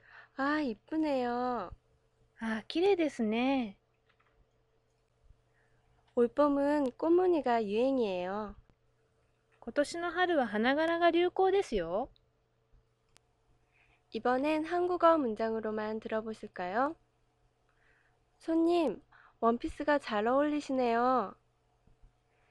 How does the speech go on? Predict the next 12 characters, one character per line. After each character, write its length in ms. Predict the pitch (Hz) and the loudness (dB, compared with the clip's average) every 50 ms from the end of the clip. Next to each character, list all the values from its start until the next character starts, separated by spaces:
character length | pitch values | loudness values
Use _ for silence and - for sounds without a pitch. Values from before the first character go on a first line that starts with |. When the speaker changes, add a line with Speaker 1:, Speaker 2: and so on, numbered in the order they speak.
| _ _ _ _ | _ _ _ _
Speaker 1:
봄이니까 880 | - 247 247 254 277 285 285 277 269 - - 247 233 233 233 233 240 - - | -2 -2 0 0 0 0 -2 -2 -4 -6 -4 -2 -2 0 0 -2 -4 -6 -12
화사한 540 | - - 311 320 - 349 349 349 349 349 339 | -8 -6 -6 -2 0 0 2 2 2 0 0
색으로 360 | - 311 285 277 262 254 247 | -2 -4 -4 -2 0 0 0
하나 220 | 240 247 240 233 | 0 0 -2 -4
사려고 400 | - 285 311 330 339 330 311 302 | -4 -4 -2 0 0 0 2 2
하는데요. 760 | 277 262 247 226 220 208 202 208 240 269 294 302 254 196 - - _ _ _ _ _ _ - - _ _ _ _ | 2 2 0 0 0 -2 -4 -2 0 0 2 2 0 -2 -4 -10 _ _ _ _ _ _ -20 -20 _ _ _ _
추천 380 | - - - - 381 381 359 | -20 -20 -4 0 2 4 4
좀 160 | 349 330 302 277 | 4 4 4 2
해주세요. 720 | 254 233 - 208 - 196 190 196 208 220 226 208 202 208 _ _ _ _ _ _ _ _ _ _ _ _ _ _ _ _ _ - _ _ _ _ _ _ _ _ _ _ _ _ _ _ _ | 2 0 -4 -8 -6 -6 -4 -4 -4 -4 -6 -8 -10 -16 _ _ _ _ _ _ _ _ _ _ _ _ _ _ _ _ _ -20 _ _ _ _ _ _ _ _ _ _ _ _ _ _ _
꽃무늬 420 | - 349 359 370 392 392 370 370 | 0 4 6 6 8 6 6 6
원피스는 760 | 320 240 202 208 214 - 247 - - - 240 226 226 226 208 | 6 4 2 2 0 -4 -6 -8 -4 -2 0 0 0 0 -2
어떠세요? 720 | 180 175 - - 220 214 - 196 190 190 202 233 269 302 | -4 -6 -6 -8 -8 -8 -6 -6 -6 -4 -4 -4 -6 -6